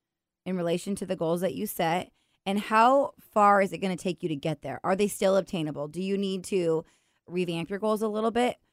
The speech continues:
Which I don't necessarily believe in, like, changing your goals at six months always. Sometimes it's necessary, but I think there's a lot of options you should exhaust first, mainly being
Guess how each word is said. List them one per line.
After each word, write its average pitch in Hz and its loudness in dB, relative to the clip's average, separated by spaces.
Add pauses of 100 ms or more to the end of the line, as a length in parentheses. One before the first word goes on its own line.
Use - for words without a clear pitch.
(520)
Which 208 -2 (280)
I 254 8
don't 330 0
necessarily 220 0
believe 175 0
in, 175 0
like, 160 -6
changing 170 -4
your 156 -4
goals 156 -2
at 170 -4
six - -8
months 160 -6
always. 180 0
Sometimes 262 0
it's 240 -6
necessary, 196 0 (300)
but - 2
I 208 4
think 214 -2
there's 208 -4
a 190 -2
lot 190 4
of 208 2
options 175 -2
you 170 -2
should 165 -2
exhaust 156 -6
first, 165 -4 (380)
mainly 196 0
being 185 -2